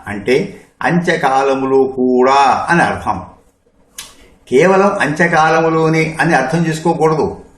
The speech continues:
మరణ సమయంలో కూడా ఎవరైతే పరమాత్మను స్మరిస్తూ ఈ శరీరాన్ని వదిలిపెడతాడో వాడు ఆ పరమాత్మ స్వరూపాన్ని పొందే అవకాశం ఉంది. పరమాత్మను మానవులు రెండు విధాలుగా స్మరిస్తారు.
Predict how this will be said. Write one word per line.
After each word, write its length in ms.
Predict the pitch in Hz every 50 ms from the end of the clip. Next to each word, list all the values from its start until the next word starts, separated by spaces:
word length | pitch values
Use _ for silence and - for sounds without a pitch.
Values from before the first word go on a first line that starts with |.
| _ - - _ _ - 95
మరణ 360 | 101 107 123 139 147 156 156
సమయంలో 580 | 151 - 147 156 156 156 156 151 151 156 156
కూడా 720 | 156 - - - 165 180 190 202 202 214 220 214 214 - - 139
ఎవరైతే 580 | 139 139 143 139 139 143 143 139 143 143 135
పరమాత్మను 680 | 127 - 123 123 123 127 127 123 123 123 127 120 117 113
స్మరిస్తూ 760 | - - - 123 131 139 131 - - - 165 170 175 - - -
ఈ 160 | 123 123 120
శరీరాన్ని 640 | - - 123 120 123 127 127 120 123 120 120 117 104
వదిలిపెడతాడో 1040 | 95 95 104 117 113 107 110 110 107 107 107 110 110 110 120 156 208 202 - - - - - _ _ _ _ _ _ - 101
వాడు 460 | - 190 214 214 160 123 117 120 117 - - 110
ఆ 200 | 117 113 107 101 104
పరమాత్మ 520 | 107 104 101 98 101 101 98 - - 98
స్వరూపాన్ని 800 | 95 - - 104 104 107 104 92 104 104 101 104 98 101 113 120
పొందే 520 | - - - - 113 113 113 113 123 - - -
అవకాశం 600 | 92 104 104 - 104 104 101 101 - 110 104 98
ఉంది. 500 | 92 98 98 98 110 113 107 87 - - - - - - _ _ _ _ _ _ _ _ _ _ _ - _ _ _ _ -
పరమాత్మను 640 | 117 156 202 233 226 214 - - - 165 151 - -
మానవులు 440 | 120 151 170 165 147 139 139 143 123
రెండు 240 | 107 120 127 135
విధాలుగా 480 | 131 123 120 113 117 113 110 101 117 117
స్మరిస్తారు. 640 | 113 - - 101 104 104 101 - - 92 78 -